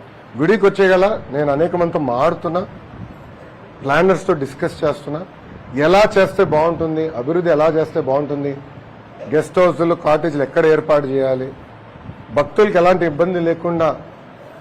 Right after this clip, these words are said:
మనం గుడిని అభివృద్ధి చేస్తే బాగుంటుంది ఆలోచనతోనే ఉన్నా, వాళ్ళతో చర్చించా. అది త్వరలోనే ఆ మాస్టర్ ప్లాన్ ప్రజల ముందర పెడతా. ఇంకా మంగళగిరి నియోజకవర్గంలో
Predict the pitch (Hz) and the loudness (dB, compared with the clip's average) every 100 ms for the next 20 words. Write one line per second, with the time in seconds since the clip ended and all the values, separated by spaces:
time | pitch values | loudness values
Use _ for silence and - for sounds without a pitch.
0 | - - - - 123 139 139 123 - - | -18 -18 -20 -16 -6 -2 -2 -4 -14 -12
1 | 110 147 180 170 143 160 160 156 151 165 | -4 -2 2 2 0 0 0 0 0 -2
2 | 135 143 135 139 127 143 147 143 135 120 | 0 -2 -2 -2 -2 -2 -6 -6 -4 -2
3 | 147 180 147 135 139 139 131 - 160 165 | 2 2 2 0 -4 -4 -4 -6 -4 -2
4 | 185 - - - - - - - - 156 | -4 -6 -20 -20 -20 -20 -20 -14 -6 -4
5 | 175 151 165 190 190 165 147 151 - 165 | -2 0 2 4 4 4 2 -2 -4 -4
6 | 160 156 123 120 143 139 127 117 117 110 | -4 -4 -6 -6 -4 -4 -6 -8 -12 -12
7 | 165 - - - - - - - - 175 | -14 -16 -18 -20 -20 -20 -20 -16 -4 -2
8 | 156 160 214 220 220 202 208 208 196 196 | 0 4 4 4 4 4 2 2 2 2
9 | 202 | 2